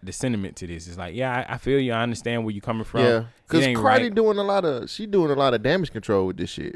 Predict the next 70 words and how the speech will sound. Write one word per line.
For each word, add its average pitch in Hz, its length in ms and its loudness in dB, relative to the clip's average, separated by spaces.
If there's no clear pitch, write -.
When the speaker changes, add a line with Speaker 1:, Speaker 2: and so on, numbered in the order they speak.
Speaker 2:
Or 95 60 2
Speaker 1:
Well, 104 40 2
Speaker 2:
she 110 140 -2
Speaker 1:
you 107 80 -2
got 107 260 6
Speaker 2:
was, 92 120 4
Speaker 1:
to. 95 40 -2
Speaker 2:
you 127 140 -2
know 135 100 2
what 131 80 0
I'm 127 60 -2
saying? 117 420 -6
I 285 120 -2
just, 208 340 0
leave 415 180 6
Cardi 90 300 0
alone, 90 400 -6
man. 95 280 -6
You 190 100 -8
know 208 60 0
what 202 80 0
I'm 190 60 -4
saying? 180 360 -4
Let 208 100 0
Speaker 1:
I - 40 2
Speaker 2:
that - 40 6
Speaker 1:
mean, 165 200 6
hope 151 260 8
Speaker 2:
motherfucker 117 260 -4
Speaker 1:
she - 100 -2
Speaker 2:
have - 80 4
her - 40 6
Speaker 1:
knows 165 380 8
that 120 100 4
Speaker 2:
year. 92 140 0
Speaker 1:
the 87 80 -4
shit 131 240 -6
that 110 120 -4
she 120 140 -6
did 98 240 -2
wasn't 90 320 -6
right. 87 260 -6
<laughs> - 80 4
She - 180 -2
was 156 140 6
the 127 80 2
one 123 180 2
sucking 107 380 -4
dick 107 180 -4
Speaker 2:
But - 60 4
Speaker 1:
and 92 80 2
robbing 98 280 -4
niggas. 82 280 -10
Speaker 2:
But 247 80 -2
that's 277 180 0
the 254 140 0
thing, 262 340 -2
though. 247 220 6
Like, 196 320 4
Speaker 1:
<laughs> - 20 -18
If 127 160 0
she 98 160 -8
sucked 180 180 -8
Speaker 2:
like, 170 200 2
Speaker 1:
dick - 160 -8
and - 20 -8
robbed 254 180 0
Speaker 2:
she's, 208 220 0
Speaker 1:
niggas. - 160 -20
Speaker 2:
she's, 226 500 -4